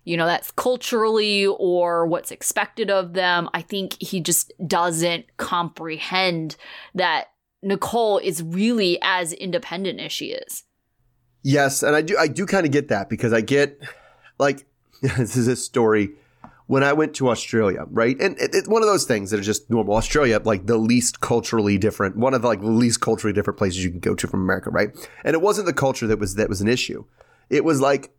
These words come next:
Speaker 2: everybody has that accent.
Speaker 1: Mm-hmm.
Speaker 2: And I know that everybody has that accent. But subconsciously, I just couldn't get rid of the be-, the, the nagging, like,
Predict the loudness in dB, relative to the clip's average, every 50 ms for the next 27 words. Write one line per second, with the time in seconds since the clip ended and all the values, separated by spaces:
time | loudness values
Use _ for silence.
0 | _ _ _ _ _ _ -2 -2 0 2 2 2 2 2 4 2 2 2 2 2
1 | 2 0 0 0 0 0 0 2 0 0 0 -2 -4 -6 _ _ _ _ _ -6
2 | -6 -4 -4 -6 -8 -4 0 2 2 2 2 -2 -8 _ _ 2 2 4 2 2
3 | 0 2 2 4 4 4 4 2 0 -2 0 -2 -2 0 0 0 0 0 2 2
4 | 0 2 2 2 2 2 2 2 2 2 2 2 2 0 0 0 0 0 0 0
5 | -2 -4 -4 -6 -8 -12 _ _ _ _ _ _ _ -2 -2 0 0 -2 -2 0
6 | 0 0 0 -2 -2 0 0 0 0 -2 -4 -6 -6 -2 0 0 2 2 2 0
7 | 0 -2 -2 -4 -2 -2 0 -2 -2 -4 -6 -10 -14 _ _ _ _ _ -16 -16
8 | _ _ _ _ _ _ -18 -16 -10 -2 0 0 0 2 2 2 2 2 0 0
9 | 0 -2 0 0 0 0 0 0 2 4 4 2 2 0 0 0 2 2 2 4
10 | 4 4 4 4 2 2 2 4 4 4 4 2 0 -2 -8